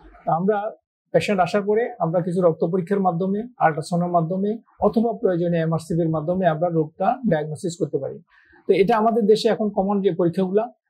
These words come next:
এগুলা patient যদি problem face করে আমাদের কাছে আসলে আমরা এই পরীক্ষা নিরীক্ষার মাধ্যমে আমরা বুঝতে পারি যে তার গলব্লাডারে কোনো problem হয়েছে কিনা, অথবা সে প্রবলেমের কারণে সেটা কোনো অন্য কোথাও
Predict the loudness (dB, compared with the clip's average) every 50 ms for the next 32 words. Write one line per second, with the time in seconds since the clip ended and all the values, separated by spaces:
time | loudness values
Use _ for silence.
0 | -8 -4 -2 0 2 2 0 2 2 0 0 2 0 0 2 0 0 0 -2 -2
1 | 0 0 2 2 0 0 2 2 2 2 2 2 2 2 2 0 -2 -4 -4 -4
2 | -4 -4 -2 -4 -4 -4 -6 -6 -6 -4 -2 -2 0 2 2 0 0 0 0 0
3 | 0 0 -2 -4 -2 -2 -2 0 0 0 2 2 0 -2 0 -2 0 0 0 0
4 | -2 -4 -8 _ _ _ -20 -20 -20 -20 -20 -20 -10 0 0 2 2 2 0 -2
5 | -4 -8 -6 _ 0 0 0 2 0 -2 0 0 0 0 0 -2 -4 -10 _ _
6 | -2 2 2 2 2 2 0 0 0 -2 -4 -2 -2 -2 0 0 0 0 0 -2
7 | -4 -8 _ _ _ _ -20 -20 _ _ -2 0 0 0 0 -2 -2 -2 -2 -2
8 | -2 -4 -4 -6 -6 -6 -4 -4 -4 -2 -2 -2 0 0 0 0 0 0 -2 -6
9 | _ 2 2 2 2 2 0 -2 0 0 0 0 0 -2 -2 -2 -2 -2 -2 -2
10 | -2 -2 0 2 2 0 0 -2 0 2 2 4 4 2 2 0 0 0 0 0
11 | 0 -2